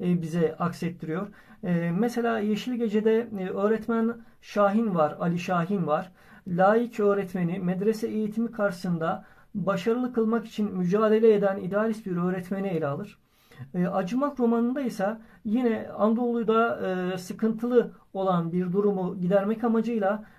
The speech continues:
Zehra öğretmeni karşımıza çıkarır. E, Yaprak Dökümü'nde ise arkadaşlar batılılaşma ile gelen hızlı değişimin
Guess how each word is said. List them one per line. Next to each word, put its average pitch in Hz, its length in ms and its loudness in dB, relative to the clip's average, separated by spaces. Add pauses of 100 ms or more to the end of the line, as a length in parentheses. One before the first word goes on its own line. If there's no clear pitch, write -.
(120)
Zehra 190 580 4
öğretmeni 165 720 0
karşımıza 147 760 -6
çıkarır. 165 500 -8 (540)
E, 180 80 -2
Yaprak 208 540 2
Dökümü'nde 262 440 -4
ise 208 420 -4
arkadaşlar 185 720 -4 (360)
batılılaşma 240 640 -4
ile 220 180 2
gelen 196 340 0
hızlı 214 360 -4
değişimin 208 600 -4